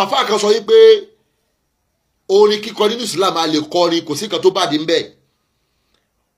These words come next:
Ó kàn ní àwọn òfin, àwọn nǹkan tó dé ni,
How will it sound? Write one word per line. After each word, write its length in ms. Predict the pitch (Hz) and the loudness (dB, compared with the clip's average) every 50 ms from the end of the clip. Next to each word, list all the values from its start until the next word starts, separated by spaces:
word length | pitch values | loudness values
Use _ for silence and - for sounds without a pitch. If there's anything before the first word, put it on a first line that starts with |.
| _ _ | _ _
Ó 160 | 202 214 262 254 | 0 0 0 0
kàn 260 | - 262 220 185 180 | -2 -4 -2 -4 -4
ní 80 | 196 226 | -4 -4
àwọn 260 | 233 208 185 170 170 185 185 170 160 | -2 -2 0 0 2 4 4 4 4
òfin, 540 | 147 - - 156 175 180 180 175 180 - - _ _ _ _ - | 2 -4 -10 -8 -8 -6 -6 -8 -10 -14 -18 _ _ _ _ -8
àwọn 320 | - 143 156 165 180 175 160 | -6 -4 -2 -2 -2 -4 -4
nǹkan 200 | - - - - | -4 -6 -4 -4
tó 120 | 220 220 | -4 -6
dé 240 | 180 139 143 160 165 | -4 0 0 0 0
ni, 280 | 156 151 147 147 147 | 0 -4 -12 -14 -16